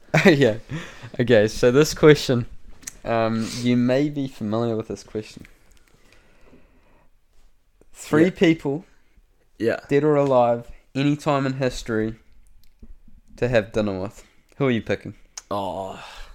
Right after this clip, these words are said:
Speaker 2: Um, I honestly have no idea.
Speaker 1: Well, think.
Speaker 2: <laughs> Oh, okay, dinner. I would like to have dinner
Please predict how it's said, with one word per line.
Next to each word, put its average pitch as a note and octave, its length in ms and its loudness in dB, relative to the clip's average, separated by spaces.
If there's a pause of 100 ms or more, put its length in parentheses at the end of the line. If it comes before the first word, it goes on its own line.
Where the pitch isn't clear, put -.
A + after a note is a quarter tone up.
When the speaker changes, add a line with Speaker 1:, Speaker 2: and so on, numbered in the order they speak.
(1400)
Speaker 2:
Um, B2 560 0 (1900)
I B2 260 6
honestly A2 560 -2
have G#2 320 -4
no G#2+ 320 -2
idea. A2 380 -2 (220)
Speaker 1:
Well, A#2+ 120 -2
think. - 500 -4 (1200)
Speaker 2:
<laughs> - 60 -6 (2000)
Oh, - 140 -12 (100)
okay, G2+ 400 -8 (520)
dinner. F#2+ 260 -12 (500)
I B2 80 4
would C#3+ 140 4
like E3 280 4
to D#3+ 120 -6
have B2 240 -2
dinner G#2 360 -6